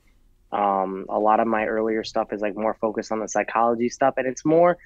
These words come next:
a little bit more of, like, the indie style, but that's also because I wasn't really, like, my psychology wasn't really there yet.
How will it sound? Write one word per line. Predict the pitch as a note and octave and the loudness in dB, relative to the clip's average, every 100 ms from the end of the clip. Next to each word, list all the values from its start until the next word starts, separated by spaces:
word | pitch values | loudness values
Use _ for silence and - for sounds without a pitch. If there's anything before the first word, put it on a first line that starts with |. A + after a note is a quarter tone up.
| - - | -20 0
a | C3 | 4
little | C3 B2+ | 6 6
bit | C3+ | 4
more | B2 A#2 A#2+ | 2 0 -2
of, | G#2 | -2
like, | A2+ A#2 | -4 -6
the | A#2 | -10
indie | A2+ A2+ A#2+ | -6 -4 -2
style, | - C3 C3 | 2 4 4
but | A#2 | 2
that's | A2 - | -2 -2
also | B2+ A#2+ - G#2+ | 0 0 0 -8
because | A2 - A2 A2 | -4 -2 0 0
I | |
wasn't | G#2+ A2+ A2 A2+ | 0 -2 -2 -4
really, | A2+ A2 G#2+ | -2 -2 -2
like, | G2+ G2+ | -4 -8
my | G2 | -4
psychology | G#2+ G2 G#2 G#2+ A2 | -4 0 0 0 -2
wasn't | G#2+ G#2 G#2+ | -6 -6 -8
really | G#2+ G2+ G2 _ | -10 -10 -14 _
there | G#2 G#2 A#2 | -4 0 2
yet. | C3 D3+ E3 | 2 4 2